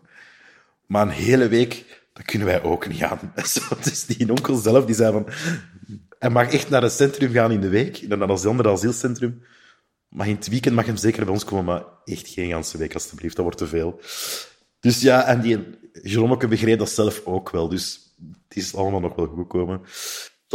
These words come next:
was echt wel een speciale jongen, denk ik. Ehm, ja, sinds dat die gepasseerd is, hebben wij al ons, eh, eh, klinken moeten vervangen.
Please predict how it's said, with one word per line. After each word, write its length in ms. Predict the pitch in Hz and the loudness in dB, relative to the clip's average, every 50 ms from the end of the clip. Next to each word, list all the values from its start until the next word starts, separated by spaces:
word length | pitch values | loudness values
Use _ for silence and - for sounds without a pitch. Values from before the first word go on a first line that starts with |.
| 127 - | 0 2
was 60 | - | 4
echt 180 | - 127 - - | 2 2 4 4
wel 100 | 120 110 | 2 2
een 60 | 107 | 2
speciale 480 | - - 104 - - 92 85 80 73 85 | 0 -2 -4 -4 -4 -4 -4 -4 -2 -2
jongen, 240 | 87 87 85 80 | -2 -2 -2 -4
denk 180 | 78 76 71 76 | -4 -6 -6 -8
ik. 140 | 73 - _ _ - - - - - - - - _ _ _ _ | -12 -14 _ _ -20 -20 -18 -18 -18 -18 -20 -20 _ _ _ _
Ehm, 520 | - 82 87 87 87 85 87 87 87 85 85 85 - - _ _ _ _ _ - - | 0 2 2 4 4 2 2 0 -2 -2 -4 -8 -12 -20 _ _ _ _ _ -6 0
ja, 180 | 98 98 95 | 2 4 4
sinds 220 | 90 - 107 98 90 | 2 2 -2 0 0
dat 160 | 95 92 - | 0 0 0
die 140 | - 104 101 107 | 0 2 2 2
gepasseerd 400 | 104 - 107 - - - 95 113 | 2 0 -4 -4 0 2 2 2
is, 160 | 120 110 - - | 2 0 0 0
hebben 220 | 101 95 92 92 | 0 2 4 4
wij 180 | 92 92 90 - - | 4 2 0 -2 -4
al 100 | 87 90 | -2 -2
ons, 260 | 98 98 87 - - | 0 -2 -2 -4 -4
eh, 360 | 87 90 85 85 85 87 87 90 87 - _ _ _ _ _ _ _ _ _ _ _ _ _ _ _ _ _ _ _ _ _ _ _ _ | -2 -2 0 0 0 -2 -2 -4 -8 -12 _ _ _ _ _ _ _ _ _ _ _ _ _ _ _ _ _ _ _ _ _ _ _ _
eh, 300 | _ - 80 78 78 73 71 69 - _ | _ -10 -8 -8 -8 -10 -10 -12 -14 _
klinken 280 | - - 95 98 - 107 | -4 -4 -4 -2 -2 -2
moeten 220 | 98 101 - 104 | -2 0 -2 -2
vervangen. 480 | 95 98 92 90 101 104 113 120 120 | -2 -4 -2 -2 -4 -4 -4 -8 -10